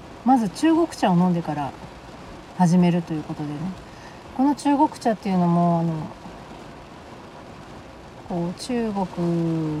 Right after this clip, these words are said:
に直接お茶を、お茶葉をこう買い付けに行かれてる方がいて、その方から、えっと、今回こういう呼吸と頭皮洗浄っていうのを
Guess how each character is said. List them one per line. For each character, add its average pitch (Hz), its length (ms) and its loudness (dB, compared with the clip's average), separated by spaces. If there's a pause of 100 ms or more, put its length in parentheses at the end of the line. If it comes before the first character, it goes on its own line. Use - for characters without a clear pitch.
(140)
に 226 240 2
直 190 140 0
接 175 920 -2 (1200)
お 196 80 -2
茶 190 220 4
を、 180 160 2 (300)
お - 200 -10
茶 208 140 2
葉 170 100 2
を - 160 -2 (120)
こ 185 100 -8
う - 40 -8
買 185 220 4
い - 20 -6
付 - 240 -6
け 165 40 -2
に 156 140 -4 (1500)
行 190 80 -10
か 180 140 0
れ 165 100 0
て 175 120 -2
る 170 100 -4
方 170 280 -4
が 156 140 -6 (360)
い 180 40 -6
て、 180 320 -4
そ 214 60 0
の 208 100 2
方 214 220 -2
か 185 140 0
ら、 165 240 4 (920)
え 180 80 -2
っ 165 40 -2
と、 170 340 -2
今 214 140 0
回 175 160 0
こ 190 200 0
う 190 60 2
い 180 420 2
う - 40 -4
呼 - 140 -4
吸 190 260 -2
と 247 180 -2 (140)
頭 185 140 0
皮 175 140 -2
洗 190 240 0
浄 175 140 -2
っ - 20 -6
て 175 160 -10
い 165 40 -2
う 165 60 -2
の 214 220 0
を 175 40 -4